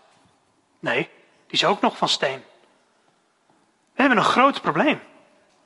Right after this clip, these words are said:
Dus wij kunnen het niet zelf en we kunnen het niet voor elkaar. Dus hoe kan Jezus nou dat? Hij kan het,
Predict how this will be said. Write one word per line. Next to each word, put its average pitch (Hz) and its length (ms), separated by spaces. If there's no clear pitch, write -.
Dus 196 120
wij 277 160
kunnen 269 200
het 226 380
niet 214 220
zelf 254 500
en 190 120
we 185 60
kunnen 233 220
het 214 80
niet 220 160
voor 233 140
elkaar. 247 540
Dus - 340
hoe 262 200
kan 254 260
Jezus 320 400
nou 151 180
dat? 139 320
Hij 156 140
kan 208 240
het, - 280